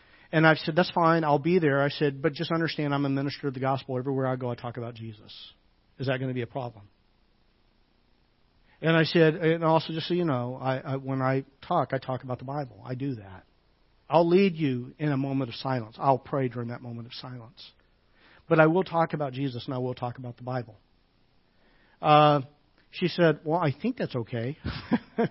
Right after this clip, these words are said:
So I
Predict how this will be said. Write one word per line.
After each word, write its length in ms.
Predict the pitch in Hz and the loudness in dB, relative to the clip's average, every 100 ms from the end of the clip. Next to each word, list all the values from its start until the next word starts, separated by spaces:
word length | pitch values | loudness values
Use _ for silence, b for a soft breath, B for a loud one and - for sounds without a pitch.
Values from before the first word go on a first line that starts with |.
| - 233 - - - - 269 - - - - - - _ - 185 B B B - | 4 4 4 4 2 4 2 2 2 2 2 -2 -4 _ -10 -10 B B B 2
So 180 | 214 | 10
I 240 | 190 180 | 12 12